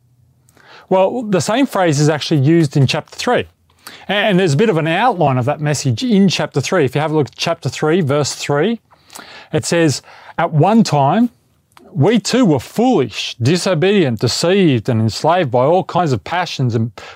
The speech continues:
pleasures. We lived in malice and envy, being hated and hating one another. But when the kindness and love of God our Saviour appeared,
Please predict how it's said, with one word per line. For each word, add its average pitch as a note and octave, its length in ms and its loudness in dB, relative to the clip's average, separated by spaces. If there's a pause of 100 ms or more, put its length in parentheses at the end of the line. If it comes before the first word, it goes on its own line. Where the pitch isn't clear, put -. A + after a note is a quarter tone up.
pleasures. D#3+ 480 -4 (720)
We E3 80 2
lived D#3+ 240 0
in B2+ 100 4
malice D3 380 2
and C#3 100 2
envy, D#3+ 240 2
being B2 240 0
hated E3+ 340 -2
and A#2+ 120 0
hating D#3+ 340 2
one C#3+ 80 2
another. C#3 320 0
But D3+ 160 -2
when D#3+ 160 0
the C3+ 80 -2
kindness F3 560 0
and C3+ 260 0
love D3+ 260 2
of A2+ 120 -2
God D3 220 0
our C3 120 0
Saviour B2+ 360 0
appeared, D3 320 0